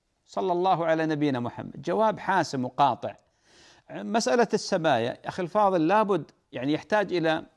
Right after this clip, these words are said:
إلى حلقة كاملة في قضية معرفة ال-، الرق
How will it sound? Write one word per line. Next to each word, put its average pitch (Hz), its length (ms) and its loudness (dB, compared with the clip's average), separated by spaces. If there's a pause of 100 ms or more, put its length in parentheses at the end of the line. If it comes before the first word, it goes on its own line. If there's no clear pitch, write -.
(1300)
إلى 147 300 4
حلقة 170 380 0
كاملة 135 460 0
في 135 120 -4
قضية 151 480 0
معرفة 143 440 -2
ال-، 117 200 -2
الرق 117 440 -2